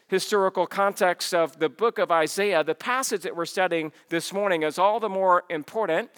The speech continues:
all the more kind of opens up to us in a way that we can have greater understanding with greater clarity.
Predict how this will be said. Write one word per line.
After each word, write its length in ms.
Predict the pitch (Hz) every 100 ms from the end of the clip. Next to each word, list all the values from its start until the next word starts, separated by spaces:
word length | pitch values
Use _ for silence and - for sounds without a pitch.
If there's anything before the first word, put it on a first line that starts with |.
| _ _ _
all 200 | 180 208
the 80 | 202
more 260 | 190 185
kind 200 | 175 208
of 60 | 180 -
opens 380 | 220 214 190
up 180 | 208 233
to 120 | 202
us 280 | 160 160 160
in 80 | 185
a 80 | 175
way 220 | 165 170
that 120 | 160
we 120 | 170
can 160 | 175 175
have 200 | 175 147
greater 440 | 170 185 180 180 175 -
understanding 720 | 180 170 175 - 170 151 156
with 160 | 156 160
greater 400 | 143 147 139 139
clarity. 720 | - - 202 180 180 165 -